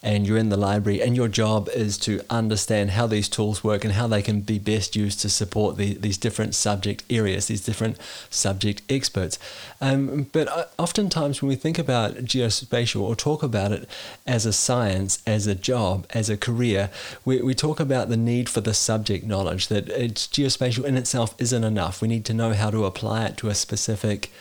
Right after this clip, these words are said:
subject. Um, d-, do you think that's, um, like, a, a good way of, of thinking about it? Because it feels like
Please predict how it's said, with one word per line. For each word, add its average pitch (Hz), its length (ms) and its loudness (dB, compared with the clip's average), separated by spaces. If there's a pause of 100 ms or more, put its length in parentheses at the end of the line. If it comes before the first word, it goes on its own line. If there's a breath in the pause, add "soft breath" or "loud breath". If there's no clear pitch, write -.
(240 loud breath)
subject. 107 600 0 (340 loud breath)
Um, 139 320 0
d-, 143 140 -2
do 156 180 -4
you 185 60 -2
think 226 220 2
that's, 175 200 2
um, 117 540 0 (100)
like, 123 180 -2
a, 101 300 2
a 113 80 0
good 135 300 2
way 143 320 2
of, 120 160 2
of 120 120 0
thinking 131 320 0
about 131 280 0
it? 185 80 0
Because 143 240 0
it 131 100 -2
feels 226 380 0
like 156 360 0